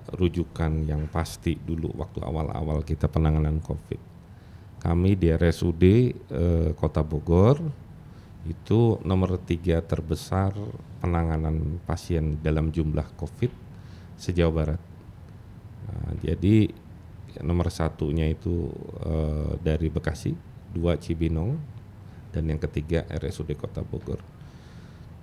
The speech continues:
Nah, kalau saya melihat sekarang, eh, dengan adanya P P K M level tiga yang kemudian dicabut,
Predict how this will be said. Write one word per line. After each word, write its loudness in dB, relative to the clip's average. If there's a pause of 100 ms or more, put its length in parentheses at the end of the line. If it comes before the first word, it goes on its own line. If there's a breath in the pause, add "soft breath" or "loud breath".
(160)
Nah, -2 (200)
kalau 4
saya 4
melihat 2
sekarang, 0
eh, 2 (680 loud breath)
dengan 8
adanya 4 (200)
P 4
P 0
K -2 (100)
M 2 (520)
level 0 (100)
tiga -2
yang 0 (480)
kemudian 0
dicabut, 0